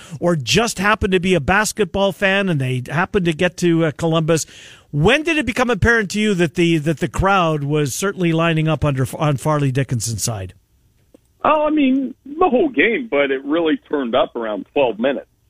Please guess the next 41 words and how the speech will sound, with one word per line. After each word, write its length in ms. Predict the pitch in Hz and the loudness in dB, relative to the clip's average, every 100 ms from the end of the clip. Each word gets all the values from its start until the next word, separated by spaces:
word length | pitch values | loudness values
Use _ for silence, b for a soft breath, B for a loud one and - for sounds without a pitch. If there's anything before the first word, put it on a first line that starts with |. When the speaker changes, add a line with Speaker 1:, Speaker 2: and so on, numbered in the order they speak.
| _ | _
Speaker 2:
and 160 | 123 120 | -2 0
you 100 | 117 | 0
can 180 | 113 101 - | -2 -4 0
feel 240 | 143 92 | 0 0
it. 100 | - _ _ | -6 _ _
And, 320 | 113 117 110 | -2 0 2
uh, 380 | 117 110 110 107 101 _ _ _ _ | 2 2 2 0 -4 _ _ _ _
you 100 | - | -6
know, 220 | 117 107 117 | -2 0 0
I 140 | 117 | 0
think 280 | 104 135 - | -2 -4 -4
Purdue 380 | - 117 127 131 | -4 0 2 0
tightened 420 | - 120 139 127 | 0 0 0 0
up. 220 | 156 - _ _ _ - | -2 -4 _ _ _ -8
Purdue 200 | 110 117 | -2 0
didn't 200 | 120 120 | 2 2
make 200 | 120 - | 2 2
open 300 | 139 - 113 | 0 -2 -4
shots. 400 | - 208 131 - | 0 0 0 -2
That's 180 | 147 156 - _ _ - | 0 -2 -4 _ _ 0
one 200 | 180 180 | 0 2
thing 180 | 175 | 0
I've 100 | 156 135 | 0 0
been 180 | 131 - | -4 0
seeing 160 | 165 135 | 0 2
a 40 | |
lot, 240 | 127 139 117 | 2 2 0
all 180 | 135 | -2
this 140 | 127 101 _ _ _ | -2 -6 _ _ _
Painter 340 | 147 147 120 107 - _ _ | -16 -14 -12 -12 -14 _ _
criticism. 560 | 165 208 - 113 113 123 | -2 0 0 -4 0 0
I 60 | |
mean, 340 | 117 120 113 107 _ _ _ | 2 2 2 -2 _ _ _
they 60 | - | -2
did 120 | 117 | 2
have 160 | 139 113 | 4 2
a 40 | |
lot 180 | 101 110 | 0 -2
of 80 | 98 | 0
open 200 | 104 87 87 | -2 -4 -2
looks. 300 | 120 98 | -2 -2